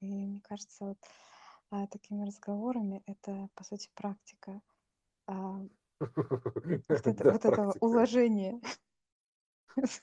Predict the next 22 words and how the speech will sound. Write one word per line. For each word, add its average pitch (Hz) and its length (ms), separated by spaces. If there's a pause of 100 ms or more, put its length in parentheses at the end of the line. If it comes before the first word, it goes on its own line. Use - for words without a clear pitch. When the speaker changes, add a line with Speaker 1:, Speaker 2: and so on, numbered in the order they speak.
Speaker 2:
Э, 277 60
Speaker 1:
святого, 247 460
Speaker 2:
по-моему, 208 440
Speaker 1:
а, 117 40
Speaker 2:
объять 117 380
Speaker 1:
ты 127 80
знаешь, 160 240
как 117 140
Speaker 2:
необъятное, 95 100
Speaker 1:
бы, - 20
Speaker 2:
имеешь 95 200
в - 40
виду, 92 160
да? 107 200 (360)
Speaker 1:
ну 262 720
да, 214 420 (120)
ну, 233 160
можно 269 300
пообнимать 190 680
хотя 196 240
бы 196 100
немножко. 196 600